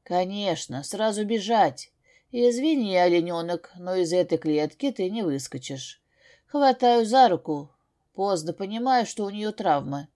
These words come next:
Вот же я урод. Прости, малыш, опять рука? Это не та рука, другая. Пустите, я пойду. Стоять. Задерживаю, фиксирую запястье.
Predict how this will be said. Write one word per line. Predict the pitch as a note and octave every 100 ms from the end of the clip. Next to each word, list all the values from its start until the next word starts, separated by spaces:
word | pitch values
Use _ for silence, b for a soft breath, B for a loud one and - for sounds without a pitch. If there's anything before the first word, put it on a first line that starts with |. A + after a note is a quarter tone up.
| _ _ _ _ _ _ _
Вот | E3 G3 F#3
же | A3+
я | A#3 A#3+
урод. | A#3+ G3+ D#3 C#3 _ _ _ _ _ _ _ _ _ _
Прости, | E3+ F#3 F#3 - C4
малыш, | F#3 E3 D3+ D3+
опять | E3+ D#3+ G3+ G3+ F3
рука? | E3 - C4 C4+ - _ _ _ _ _ _ _ _
Это | C#4 C4+
не | C#4+ C#4
та | G3+ E3+
рука, | D#3+ F3 E3 D#3+ _
другая. | A#3 C4 G3+ E3 D3 D3+ - _ _ _ _ _
Пустите, | - B3 - C#4+ B3+ D#3+ D3+ -
я | B3+ C4+
пойду. | C4 C4 E3+ C#3 D3+ _ _ _ _
Стоять. | - - D#3 D3+ D#3 E3+ G3+ - - _ _ _ _ _
Задерживаю, | C#4+ C4 C4+ G#3+ A3+ G#3 E3+ G3+ A3+ B3 A#3+ _
фиксирую | _ C4 - - F#3+ G3+ G3
запястье. | B3 B3 D#3 C3+ C3 D3 C#3+